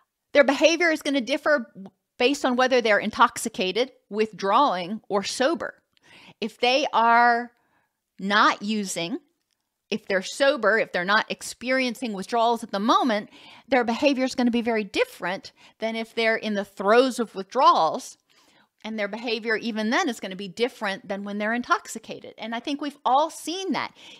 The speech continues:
Even in people who aren't addicted, people who are inebriated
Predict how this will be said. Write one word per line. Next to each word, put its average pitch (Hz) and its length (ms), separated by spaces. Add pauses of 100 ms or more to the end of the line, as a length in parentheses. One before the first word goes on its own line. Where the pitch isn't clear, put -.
(140)
Even 370 300
in 349 100
people 294 320
who 262 200
aren't 247 300 (100)
addicted, 190 640 (600)
people 294 380
who 277 200
are 247 140
inebriated 214 920